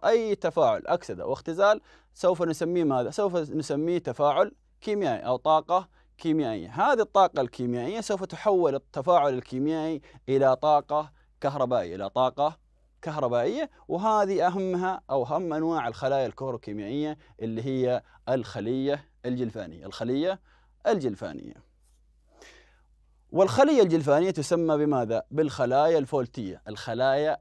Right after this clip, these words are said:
الفولتية نسبة للعالم أليساندرو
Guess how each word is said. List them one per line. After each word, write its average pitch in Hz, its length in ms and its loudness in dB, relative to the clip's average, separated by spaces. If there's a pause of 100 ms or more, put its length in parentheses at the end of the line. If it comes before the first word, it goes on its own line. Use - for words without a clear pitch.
(120)
الفولتية 147 1000 -4
نسبة 165 340 -6
للعالم 120 720 0 (160)
أليساندرو 113 760 -6